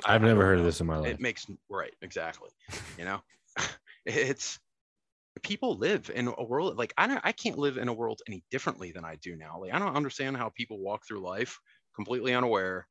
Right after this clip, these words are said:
Speaker 1: uh, and blissfully ignorant. Like, I, I just, I, I, I don't get it.
Speaker 2: Yeah.
Speaker 1: I, I have no idea. I don't know how they do it. Um,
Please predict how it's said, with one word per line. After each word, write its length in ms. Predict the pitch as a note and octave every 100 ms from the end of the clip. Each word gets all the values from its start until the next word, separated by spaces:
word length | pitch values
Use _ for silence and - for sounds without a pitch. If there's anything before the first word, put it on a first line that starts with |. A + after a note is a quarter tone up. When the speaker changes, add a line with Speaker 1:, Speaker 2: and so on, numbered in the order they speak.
| _ _ _ F#2+
Speaker 1:
uh, 240 | G2+ G2
and 140 | F#2 F#2
blissfully 680 | G#2 A2 - G#2 G#2 G2 -
ignorant. 420 | G#2 F2+ E2 D#2
Like, 280 | F2 F#2 F2+
I, 240 | F#2+ F#2 G2
I 40 |
just, 360 | F#2 - - - _ _ _ _ -
I, 80 | G2 -
I, 200 | G#2+ G#2
I 40 |
don't 140 | A2+ G2
get 140 | C3
it. 60 | - _ _ _ -
Speaker 2:
Yeah. 100 | E2+
Speaker 1:
I, 100 | D#2+
I 20 |
have 120 | G2
no 160 | F#2 F#2+
idea. 420 | F#2+ F2+ F#2 E2+ -
I 80 | G#2
don't 120 | G#2+
know 60 | G#2
how 140 | G2+
they 100 | F#2+
do 180 | F2 G2+
it. 80 | - _ _ _ _
Um, 380 | F#2+ F#2 F#2 F#2